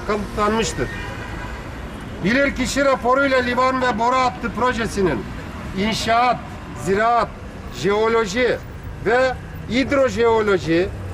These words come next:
biyoloji ve orman bilimlerine birçok yönden aykırı olduğu, çet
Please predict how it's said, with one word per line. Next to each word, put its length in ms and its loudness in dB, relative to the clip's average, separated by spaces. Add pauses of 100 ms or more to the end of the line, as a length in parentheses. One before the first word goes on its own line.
(200)
biyoloji 540 2
ve 100 4
orman 480 4
bilimlerine 720 2
birçok 500 0
yönden 340 2
aykırı 420 2
olduğu, 400 2 (840)
çet 160 2